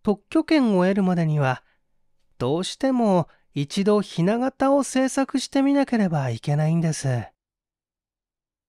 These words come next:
そうして、その素晴らしい発明品なる鉛筆削りの構造や材料や、その他の細かい点など詳細に説明をして聞かせ、そして、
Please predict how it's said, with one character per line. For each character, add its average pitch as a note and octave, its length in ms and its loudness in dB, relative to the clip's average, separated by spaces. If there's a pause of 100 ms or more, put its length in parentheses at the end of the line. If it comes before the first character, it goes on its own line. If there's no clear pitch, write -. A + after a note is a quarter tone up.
(300)
そ D3 200 0
う C3 40 0
し - 100 -6
て、 C3 260 -2 (400)
そ F3 140 0
の F#3+ 160 4
素 - 200 -2
晴 A#3+ 180 2
ら A3+ 60 -2
し A#3 240 0
い G#3 40 2
発 F#3 280 -2
明 G3+ 180 2
品 G3 240 0
な F#3 100 2
る D#3+ 120 2
鉛 D3+ 120 0
筆 F#3+ 180 -4 (140)
削 D3+ 220 -2
り C3+ 100 0
の A2+ 240 -2 (300)
構 D#3+ 260 0
造 D3 260 0
や C#3 300 -2
材 E3 240 -2
料 D#3+ 220 0
や、 F2 240 -4 (260)
そ A3+ 160 0
の B3 60 2
他 A3 240 2
の F3 180 2
細 A3 220 0
か A#3+ 100 0
い G#3+ 100 0
点 F3 220 0
な E3 100 0
ど B2 140 -2
詳 D#3 220 -4
細 G#3+ 240 0
に F3+ 160 2
説 E3 260 -4
明 D#3 180 0
を D3 60 0
し - 100 -8
て C3+ 140 -4
聞 - 80 -14
か B2+ 120 -6
せ、 A#2 260 -6 (680)
そ A2+ 140 -6
し - 80 -6
て、 G#2+ 220 -6